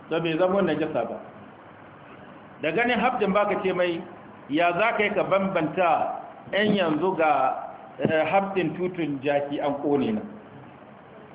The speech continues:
ga habdin tutun, eh, sh-, shanu an kone nan, ya za ka yi ka bambanta? A'a, ba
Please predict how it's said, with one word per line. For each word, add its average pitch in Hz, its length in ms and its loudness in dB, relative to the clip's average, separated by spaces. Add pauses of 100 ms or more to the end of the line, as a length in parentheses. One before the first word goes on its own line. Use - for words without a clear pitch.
(200)
ga 160 180 4
habdin 190 500 0
tutun, 147 760 0
eh, 143 500 4
sh-, 147 680 -6
shanu 170 340 4
an 160 240 0
kone 143 320 2
nan, 110 140 -4 (580)
ya 151 240 2
za 185 140 2
ka 160 80 -2
yi 151 80 -2
ka 135 80 0
bambanta? 120 440 -4 (4000)
A'a, 294 460 4
ba 196 80 6